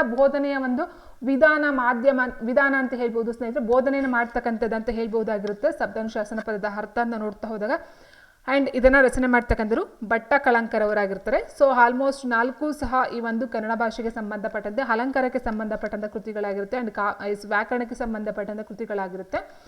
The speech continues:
So ಆನ್ಸರ್ ಇಲ್ಲಿ ಶಬ್ದಮಣಿ ದರ್ಪಣ ಕನ್ನಡದ ಮೊಟ್ಟ ಮೊದಲ ಹಲ-, ಆ, is, ಆ, ವ್ಯಾಕರಣ ಗ್ರಂಥ ಅಂತ ಹೇಳ್ಬೋದು. ಕೆ.ಶ್. ರಾಜನ ರಚನೆ ಮಾಡಿರ್ತಕ್ಕಂಥ ಒಂದು ಕೃತಿ ಆಗಿರುತ್ತೆ.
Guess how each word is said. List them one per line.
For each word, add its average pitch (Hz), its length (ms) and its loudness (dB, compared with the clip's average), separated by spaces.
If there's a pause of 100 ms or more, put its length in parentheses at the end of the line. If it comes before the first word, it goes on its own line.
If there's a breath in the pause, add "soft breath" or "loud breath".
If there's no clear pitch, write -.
(260 loud breath)
So 320 60 2
ಆನ್ಸರ್ 294 460 4
ಇಲ್ಲಿ 330 180 0
ಶಬ್ದಮಣಿ 233 520 -2
ದರ್ಪಣ 226 300 -2 (160)
ಕನ್ನಡದ 226 320 -2
ಮೊಟ್ಟ 226 300 -6
ಮೊದಲ 247 260 -4 (200)
ಹಲ-, 208 240 -4
ಆ, 208 160 -6
is, 202 320 -4
ಆ, 196 200 -2
ವ್ಯಾಕರಣ 214 460 -2
ಗ್ರಂಥ 196 280 -4
ಅಂತ 196 180 -6
ಹೇಳ್ಬೋದು. 202 420 -6
ಕೆ.ಶ್. 220 340 -8
ರಾಜನ 202 240 -6 (180)
ರಚನೆ 202 300 -8
ಮಾಡಿರ್ತಕ್ಕಂಥ 196 480 -6
ಒಂದು 202 220 -8
ಕೃತಿ 202 280 -6
ಆಗಿರುತ್ತೆ. - 760 -12